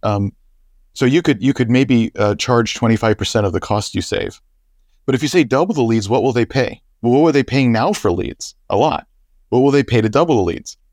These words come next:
The same amount. They'll pay a hundred percent more to double the leads 'cause they are already willing to pay that for leads. They're,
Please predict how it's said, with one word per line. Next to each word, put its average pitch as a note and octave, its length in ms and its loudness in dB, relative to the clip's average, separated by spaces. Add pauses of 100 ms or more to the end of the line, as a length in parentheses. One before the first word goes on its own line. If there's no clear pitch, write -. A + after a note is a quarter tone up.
The F3+ 80 0
same D#3+ 300 0
amount. E3+ 440 -2 (920)
They'll C#3+ 100 0
pay D#3+ 120 2
a D3 60 2
hundred E3+ 460 2
percent D3+ 360 0
more A#2+ 220 0
to G2 80 -2
double A2 240 0
the A2+ 60 2
leads A#2+ 360 0
'cause G2 200 -2
they G#2 140 0
are G#2+ 180 2
already A2 340 2
willing A2 300 2
to G#2+ 40 -2
pay G2+ 180 -2
that G2+ 120 0
for G#2+ 100 -2
leads. - 280 -2
They're, F2+ 220 -6